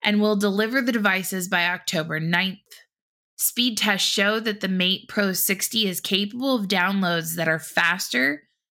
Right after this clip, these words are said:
than the top-of-the-line five G phones currently on the market. One YouTube reviewer noted that the phone also has satellite support,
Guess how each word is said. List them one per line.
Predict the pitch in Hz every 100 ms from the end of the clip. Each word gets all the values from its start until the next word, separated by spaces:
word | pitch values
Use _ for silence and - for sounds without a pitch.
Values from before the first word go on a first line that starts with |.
| _ -
than | 214
the | 220
top-of-the-line | 208 - 196 214 254 233 226 202 185 185 185
five | - 170 175
G | 175 190 185
phones | 170 160 180 190
currently | - 170 170 - 170
on | 160
the | 160
market. | 160 156 156 - - - - _ _ _ _ _ _ _ _ _ _ _
One | 180 208 233
YouTube | 254 - 196 233 233 247 220
reviewer | 180 175 180 170 165 170
noted | 175 170 190 202 185
that | 196
the | 202 175
phone | - 175 220
also | - 185 233 - 254
has | 220 190 175 175
satellite | - - 170 170 190 170 143 -
support, | - - 143 147 135 - -